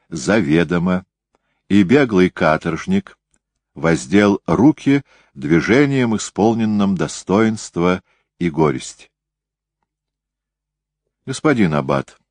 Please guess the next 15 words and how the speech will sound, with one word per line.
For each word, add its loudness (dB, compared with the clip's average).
продолжал 0
следователь -2
чрезвычайно -4
любезно, -4
«если 2
вы 4
в -12
самом 0
деле 2
Дон 2
Карлос -4
Эррера, -2
вы 2
нас 0
простите. -6